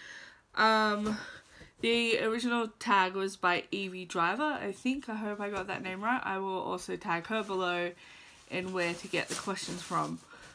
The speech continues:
Um, if you see me looking down, once again, that's because I have the questions in my hand printed out. Uh, yeah, I think there are fifteen questions, so let's just jump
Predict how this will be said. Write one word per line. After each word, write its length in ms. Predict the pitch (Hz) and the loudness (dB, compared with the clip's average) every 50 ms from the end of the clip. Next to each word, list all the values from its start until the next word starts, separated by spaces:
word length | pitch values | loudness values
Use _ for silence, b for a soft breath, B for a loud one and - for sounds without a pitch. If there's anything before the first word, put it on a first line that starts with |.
| B B B B - - | B B B B -4 2
Um, 320 | - 214 214 208 208 214 214 - | 4 6 6 6 4 2 0 -2
if 180 | - 214 226 | -4 -4 -2
you 80 | 226 214 | -4 -4
see 220 | 220 - 240 233 | 0 0 0 0
me 100 | 226 220 | 0 0
looking 300 | 208 196 - 214 196 190 | -2 -2 -4 -4 -4 -2
down, 340 | 190 208 214 226 240 233 214 | 0 2 4 4 4 2 0
once 220 | 196 190 202 196 | -4 -4 -4 -4
again, 260 | 196 185 185 190 196 196 | -2 0 0 0 0 -2
that's 220 | 190 139 120 - | -4 -6 -6 -6
because 280 | - 190 - 190 185 190 | -8 -6 -4 -4 -2 -2
I 100 | 175 180 | -2 -2
have 180 | 202 180 170 | -2 -4 -4
the 100 | 165 160 | -6 -8
questions 640 | - - - 160 175 - - 175 170 170 175 - - - - - | -8 -6 -6 -6 -6 -6 -6 -6 -6 -6 -6 -8 -10 -12 -8 -8
in 420 | 175 175 175 175 175 175 170 - - - - - | -6 -6 -6 -6 -6 -6 -6 -6 -8 -8 -10 -8
my 240 | - 175 165 165 170 | -4 -2 -2 -2 -2
hand 520 | 175 - 202 202 214 220 220 220 220 214 | -4 -4 -4 -2 -2 -2 -2 -2 -4 -4
printed 320 | - 208 196 214 208 190 | -6 -8 -6 -4 -4 0
out. 240 | 214 226 233 240 240 - - - - - - - - - - - B B B B B B B B B B B - - - - - | 4 6 6 6 4 2 -4 -8 -8 -8 -8 -10 -10 -8 -6 -4 B B B B B B B B B B B -20 -20 -12 -6 -2
Uh, 380 | 196 190 185 185 220 220 220 - - - - - | 0 0 2 2 2 2 0 0 -4 -12 -8 -4
yeah, 180 | 240 226 190 - | 0 0 2 2
I 80 | - 196 | 2 0
think 240 | 208 - 247 220 220 | 0 -2 -2 0 0
there 100 | 240 214 | 0 2
are 140 | 208 202 202 | 2 0 0
fifteen 420 | - 247 247 233 - 247 240 226 | 0 -2 -2 0 0 -2 -2 -2
questions, 500 | 214 - 233 240 233 - 311 349 381 - | -4 -4 -4 -4 -4 -6 -6 -8 -8 -10
so 380 | - - - 226 226 233 233 226 | -6 -4 -2 -2 0 0 -2 -2
let's 300 | 226 226 220 226 - - | -4 -4 -4 -6 -6 -6
just 220 | 247 233 226 - | -6 -6 -6 -4
jump 240 | - 190 196 214 208 | -4 -4 -4 -4 -6